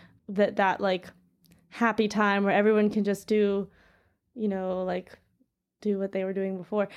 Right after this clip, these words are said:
But that's also, that, that's also false because, like, what I started out by saying, it's not quite true that people were just left where they were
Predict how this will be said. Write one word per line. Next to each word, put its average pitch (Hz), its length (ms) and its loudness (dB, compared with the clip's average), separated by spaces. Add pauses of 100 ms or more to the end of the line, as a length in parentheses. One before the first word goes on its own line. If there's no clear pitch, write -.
(100)
But 262 80 2
that's 330 160 4
also, 349 360 4
that, 254 300 2
that's 269 180 4
also 269 220 4
false 269 320 2
because, 254 280 2
like, 233 160 4 (340)
what 226 220 -2
I 226 60 4
started 226 280 2
out 226 100 2
by 226 100 4
saying, 214 380 0 (600)
it's 247 120 2
not 330 260 2 (260)
quite 269 360 2
true 254 760 4
that 214 240 0
people 220 920 2 (800)
were 214 180 2
just 208 720 2 (640)
left 208 360 0
where 202 180 0
they 196 220 0
were 196 580 2